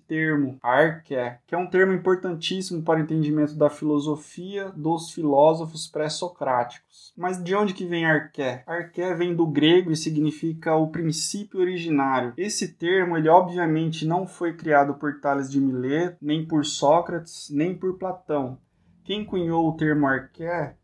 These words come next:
foi o filósofo pré-socrático Anaximandro de Mileto. Foi ele que pela primeira vez designou o princípio originário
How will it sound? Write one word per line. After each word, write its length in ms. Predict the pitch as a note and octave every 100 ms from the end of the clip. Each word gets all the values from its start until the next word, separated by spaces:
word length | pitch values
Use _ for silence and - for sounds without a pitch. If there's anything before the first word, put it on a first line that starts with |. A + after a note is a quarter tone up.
| _ _ _ _ _ _
foi 540 | _ - E3 E3+ - -
o 80 | D#3+
filósofo 760 | - F3 D3+ D#3 D#3+ - E3
pré-socrático 960 | D#3+ D#3 - D3+ - C#3 D#3 - - -
Anaximandro 1000 | D3+ D3 E3 - - F#3 D#3 E3+ F#3+ F3+
de 140 | E3 F3+
Mileto. 480 | E3+ C3+ C3+ C3 -
Foi 200 | E3+ D#3
ele 240 | F3+ F#3+
que 140 | F3+ D#3+
pela 220 | D#3+ D#3
primeira 580 | D#3 D3+ D#3 F#3+ F#3 C#3+
vez 360 | D3 E3+ F3+
designou 640 | E3 D3+ D#3 D3+ D3 D#3
o 80 | D#3
princípio 640 | D#3+ D#3 D3 - G#3 -
originário 880 | F3+ F3 D#3 C#3 C3+ D3+ E3+ F3 F3